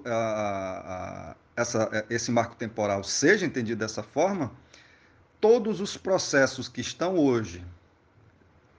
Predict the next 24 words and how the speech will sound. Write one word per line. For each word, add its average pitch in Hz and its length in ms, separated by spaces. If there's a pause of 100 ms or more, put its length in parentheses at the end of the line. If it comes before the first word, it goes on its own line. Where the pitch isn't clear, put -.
(300)
iniciando 151 840
ou 143 200
em 139 40
sua 120 520 (640)
fase 131 300
final, 131 580 (460)
ela 147 280
será 143 720
apagada, 117 720 (220)
né, - 160
como 107 200
eu 95 40
disse 101 240
agora 98 220
há 104 40
pouco. 98 260 (120)
Ou 101 80
seja, 101 260
ela 117 120
se-, 117 260
será 120 240
extinta - 800 (280)
em 113 140
definitivo. 107 840